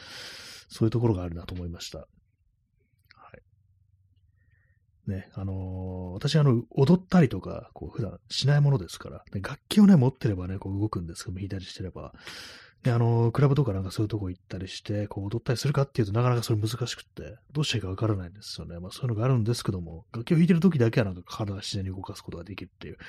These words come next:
感じなんで、まあ常時ね、常時あのー、その、なんか楽器持ってたらっていうこう、気がするんですけども、そんなわけにいきませんからね。でもなんかあの、ね、音楽やる人、ミュージシャンとかでも、なんかね、あの、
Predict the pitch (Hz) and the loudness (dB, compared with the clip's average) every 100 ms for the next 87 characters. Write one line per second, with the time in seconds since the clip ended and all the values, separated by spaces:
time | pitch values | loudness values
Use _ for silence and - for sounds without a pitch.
0 | - - - - - 117 107 113 104 87 | -14 -12 -12 -12 -6 -2 2 2 2 -2
1 | 87 95 107 175 143 92 90 95 - 110 | -6 -4 4 6 6 2 -6 -10 -8 0
2 | 135 107 92 92 95 95 98 101 92 90 | 2 2 -2 -6 -6 -6 -6 -6 -8 -10
3 | - _ _ _ _ - 98 - 92 - | -14 _ _ _ _ -10 -8 -8 -12 -10
4 | 117 107 120 135 - 113 113 - _ 95 | -8 0 2 2 2 0 0 -2 _ -10
5 | 85 90 80 _ _ _ _ - - 104 | -8 -10 -10 _ _ _ _ -14 -6 -4
6 | - 127 98 87 - 87 85 - 123 131 | 0 2 0 -4 -12 -12 -12 -4 -2 -2
7 | 87 - 98 - 98 - 98 98 104 _ | -6 -10 -10 -8 -10 -12 -14 -14 -14 _
8 | _ _ _ _ _ _ _ _ _ _ | _ _ _ _ _ _ _ _ _ _
9 | _ _ - - - - - - 143 113 | _ _ -20 -20 -18 -18 -18 -4 2 2
10 | 101 101 101 101 104 - _ _ - 135 | 2 0 0 -2 -4 -10 _ _ -4 4
11 | 151 190 117 104 101 - 113 139 175 - | 8 8 6 2 0 0 2 4 4 2
12 | - 131 101 95 92 92 92 90 87 - | 2 2 2 -4 -4 -6 -8 -8 -12 -20
13 | _ _ _ 135 123 104 95 95 98 95 | _ _ _ -2 -2 -2 -4 -4 -4 -4
14 | 98 | -4